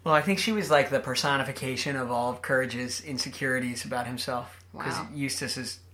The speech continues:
Speaker 1: keeps telling him that he's not perfect, he's doing everything wrong. So yeah, like, this weird vision or ghost of an old school teacher comes to berate him and teach him how to be perfect, which he does not.
Speaker 2: It's a lot. It's a lot to take in.
Speaker 1: <laughs> So what do you think?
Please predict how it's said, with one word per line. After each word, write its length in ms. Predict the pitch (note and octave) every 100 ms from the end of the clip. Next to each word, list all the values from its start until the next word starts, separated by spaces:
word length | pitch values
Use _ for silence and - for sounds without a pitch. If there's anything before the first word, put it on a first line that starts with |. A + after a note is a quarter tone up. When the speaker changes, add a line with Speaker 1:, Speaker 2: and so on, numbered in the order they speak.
| - -
Speaker 1:
keeps 180 | C#3
telling 260 | - C3 C3
him 100 | B2+
that 100 | A#2+
he's 240 | B2 - -
not 240 | B2 -
perfect, 320 | E3+ E3+ D3
he's 140 | B2+ -
doing 160 | C3+
everything 320 | C3 B2 A#2+
wrong. 420 | A#2+ C#3 C#3+ C#3 D3 - - -
So 140 | -
yeah, 160 | D3+ C3
like, 180 | C3 C#3+
this 160 | A#2+
weird 400 | C3 C#3 D3 D3
vision 580 | A2+ A#2+ C#3 B2 D3 C#3
or 100 | B2+
ghost 500 | A#2 C#3 C3+ B2 -
of 100 | B2
an 80 | B2+
old 440 | B2+ C3 B2 A2 -
school 320 | - - C3+
teacher 400 | C3 B2+ A#2 A#2+
comes 340 | A#2 B2+ A#2+ A#2+
to 80 | A#2+
berate 440 | A2+ C3 B2+ B2+
him 340 | - B2 A#2 - - - - - - -
and 100 | E2
teach 200 | - -
him 80 | A#2+
how 100 | B2+
to 80 | A#2+
be 120 | B2+
perfect, 600 | B2 B2+ - B2+ - - - - -
which 160 | A#2 -
he 140 | A#2
does 260 | - A#2 B2
not. 280 | A2+ A2 -
Speaker 2:
It's 100 | -
a 60 | G#2+
lot. 400 | F#3 F#3 F3 D#3+ E3 G3
It's 160 | -
a 40 | G3
lot 200 | G3 G3+
to 80 |
take 260 | - G3+ F#3+
in. 160 | F#3 E3+
Speaker 1:
<laughs> 280 | - G#3 -
So 140 | E3+
what 80 | E3
do 40 |
you 80 | D#3
think? 300 | D#3+ B2+ -